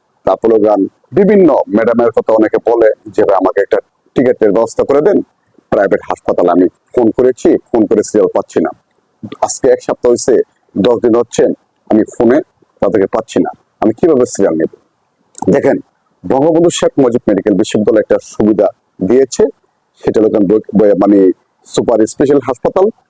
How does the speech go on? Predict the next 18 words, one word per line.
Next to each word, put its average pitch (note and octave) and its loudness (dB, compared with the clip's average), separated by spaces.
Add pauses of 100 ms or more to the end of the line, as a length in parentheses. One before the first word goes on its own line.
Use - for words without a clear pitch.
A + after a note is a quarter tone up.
(120)
সকল G3+ -2 (160)
পিজি F3 2
হাসপাতালের C#3 -2
প্রফেসর C3+ -2 (400)
সুপার A#2+ -2 (140)
স্পেশাল - -2
হাসপাতালে A#2+ -4
কিন্তু C#3 0 (600)
ভিজিটের A2+ -2
বিনিময়ে C#3+ 2
রোগী A2+ 2
দেখে - -2
থাকেন। - -6 (120)
যারা G#2+ -2
আপনি A#2+ 2
প্রাইভেট A2 0
হাসপাতালে C3 -2
আপনি C#3 -2